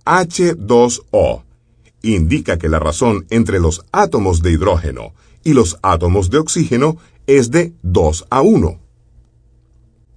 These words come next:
Es posible que distintos compuestos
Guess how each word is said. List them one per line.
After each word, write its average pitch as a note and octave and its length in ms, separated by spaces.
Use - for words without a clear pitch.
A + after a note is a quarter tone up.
Es G3 260
posible B2+ 580
que A#2 120
distintos A2+ 720
compuestos E3+ 840